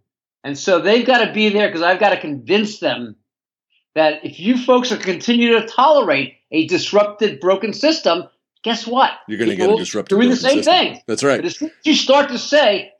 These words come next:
Speaker 1: "Five years from today, we're not gonna buy care from anyone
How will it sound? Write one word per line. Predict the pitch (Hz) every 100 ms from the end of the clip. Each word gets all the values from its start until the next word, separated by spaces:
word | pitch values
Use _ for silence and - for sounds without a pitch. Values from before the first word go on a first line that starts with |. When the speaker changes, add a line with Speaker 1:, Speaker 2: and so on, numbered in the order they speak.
| -
Speaker 1:
"Five | 220 277 254
years | 277 254
from | 240 233
today, | 214 143 233 240 143 135 123 _ _ _ _ _ 143
we're | 190 185
not | 202 240 247
gonna | 240 214
buy | 165 208 208
care | - 214 226 196
from | 143 165 - -
anyone | 220 269 240 208 190 185